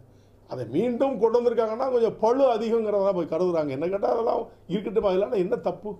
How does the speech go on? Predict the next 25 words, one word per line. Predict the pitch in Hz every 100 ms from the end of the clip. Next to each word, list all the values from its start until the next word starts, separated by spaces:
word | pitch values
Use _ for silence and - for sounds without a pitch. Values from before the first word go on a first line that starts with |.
| -
கொண்டு | 190
வந்தா | 214
என்ன | 185 214
தப்பு? | 185 170 180
படிக்கிறது | 180 196 202
நல்லது | 180 175 196
தானே? | 180 190 - _ - _ - _ _ - _ _ -
நம்மளாம் | 156 190 233
இருந்து | 220 226 214
தானே | 220
அப்படி | 180 202
தானே | 220 196
வந்திருக்கோம், | 190 185 180 143
படிச்சு | 165 190
தானே | 202 180
வந்தோம். | 175 180 135 - _ _ _ -
பொதுத் | 185 220
தேர்வு | 226 202
வைப்பது | 190 185 262
சிறந்ததுன்னு | 214 214 226 240 233 208
தான் | 220
நான் | 165 156
சொல்றேன். | 127 117 - - - - - _
எதுக்க | 160 185 175
மாட்டோமா? | 127 107